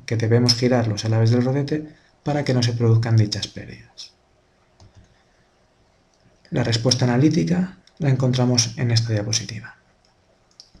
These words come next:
En primer lugar, la conservación del momento cinético entre las secciones de salida de distribuidor y entrada del rodete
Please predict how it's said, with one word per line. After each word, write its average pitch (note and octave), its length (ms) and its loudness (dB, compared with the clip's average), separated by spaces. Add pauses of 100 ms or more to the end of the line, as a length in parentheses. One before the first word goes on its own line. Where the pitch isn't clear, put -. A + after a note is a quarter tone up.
(140)
En B2+ 120 2
primer A#2+ 280 4
lugar, D3 260 4
la C#3+ 160 0
conservación A#2+ 520 2
del B2 100 2
momento A#2+ 340 2
cinético B2 560 0
entre A2+ 200 -2
las G#2+ 120 2
secciones A#2 600 0
de A#2 100 2
salida A2+ 240 4
de A#2 60 8
distribuidor A#2 560 2
y A2+ 60 0
entrada G#2+ 300 -2
del A2 100 2
rodete D3 480 -2